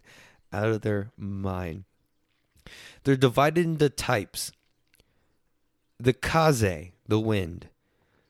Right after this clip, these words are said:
The chikyu, the earth. The kasai, fire.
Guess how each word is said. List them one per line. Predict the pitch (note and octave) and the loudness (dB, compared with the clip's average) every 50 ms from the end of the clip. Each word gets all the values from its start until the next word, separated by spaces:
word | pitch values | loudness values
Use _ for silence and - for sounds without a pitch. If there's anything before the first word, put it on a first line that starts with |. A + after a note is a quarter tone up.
| _ _ _ _ _ _ _ _ - | _ _ _ _ _ _ _ _ 0
The | B2+ A#2 | 0 0
chikyu, | - _ - - - - - - - - - F3 A2+ F#2 F2 - - - _ - | 0 _ -2 -2 -2 -2 -2 -4 0 2 4 4 4 2 -2 -8 -14 -20 _ -4
the | - A2 - - - | -2 -2 -2 0 0
earth. | A2+ G2+ F#2+ E2 - _ - _ _ _ _ _ _ _ _ _ - | 0 0 0 -2 -6 _ -20 _ _ _ _ _ _ _ _ _ -4
The | - B2+ | -4 -4
kasai, | - - D#3 D3+ - - - - D3 C#3+ B2+ G2 D#2+ D2+ - - _ | -2 -2 -2 -2 0 0 0 2 2 2 2 2 0 -4 -14 -18 _
fire. | - - - - - B2 A2 G#2 F#2+ E2+ D#2+ E2 - | -20 -20 -12 -4 -2 0 0 0 -2 -4 -8 -12 -16